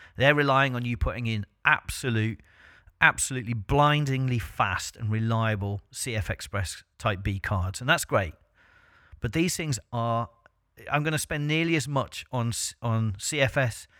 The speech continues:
C F Express cards as I've spent on one of the lenses. That's how expensive they are. And in a day and age when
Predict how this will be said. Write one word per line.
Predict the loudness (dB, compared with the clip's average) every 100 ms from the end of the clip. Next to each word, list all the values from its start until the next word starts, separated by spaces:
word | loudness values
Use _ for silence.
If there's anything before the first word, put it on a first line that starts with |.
| -20
C | -10 -6 0
F | 0 0
Express | -4 -2 -2 -2
cards | 0 2 2 -2 -6 -14 _ _ _ -10
as | -8
I've | -6
spent | -2 -2
on | 0
one | 0 2
of |
the | 2
lenses. | 0 0 -2 -6 -14 -16 _ _ -20 -20 _ _
That's | 4 4 4
how | 0
expensive | 0 -4 -6 -6 -6
they | -6
are. | -4 -4 0
And | 2
in | 2
a |
day | 4 4 6
and | 6
age | 4 2 2
when | 0 0